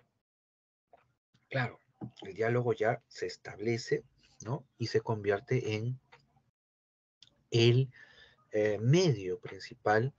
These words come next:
para desarrollar la historia, ¿no? El diálogo. Claro, el canto no desaparece, que es un, el canto es un distintivo del teatro clásico, ¿no? Pero, eh, ya el diálogo empieza a tener cabida. Luego también otro de los aportes de Sófocles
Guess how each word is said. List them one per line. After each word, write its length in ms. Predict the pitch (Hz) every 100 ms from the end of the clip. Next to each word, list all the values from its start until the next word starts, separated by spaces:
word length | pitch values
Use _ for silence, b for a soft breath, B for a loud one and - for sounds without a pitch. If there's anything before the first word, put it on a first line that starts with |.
| b b b b _ -
para 240 | 107 107
desarrollar 580 | 107 - 104 95 92 92
la 100 | 90
historia, 480 | - - - - _ _ _ 127
¿no? 140 | 160
El 120 | 98
diálogo. 380 | 95 85 - 62 -
Claro, 180 | 117 95
el 120 | 87
canto 380 | 135 135 131 120
no 100 | 107
desaparece, 640 | 107 107 - 95 147 -
que 120 | -
es 100 | 95
un, 320 | 98 101 95 - _
el 60 | -
canto 200 | 101 98
es 80 | 98
un 100 | 98
distintivo 840 | 90 - 85 80 143 123 90 82
del 460 | 87 95 98 90 85
teatro 280 | 85 - 90
clásico, 500 | 131 117 - - -
¿no? 200 | 135 147
Pero, 280 | 110 113 b b b b b b _ _
eh, 520 | 101 95 92 87 82
ya 120 | 90 107
el 180 | 110 _ _
diálogo 380 | - 104 101 92
empieza 400 | 85 87 85 95
a 40 | 90
tener 300 | 80 80 -
cabida. 340 | - - _ _ _ _ _ B B B B B
Luego 260 | 165 208 214
también 480 | 151 131 139 143 151
otro 200 | 120 135
de 40 | 120
los 160 | 107
aportes 440 | - - 113 131 113
de 100 | 92
Sófocles 800 | 117 113 - - 110 113 -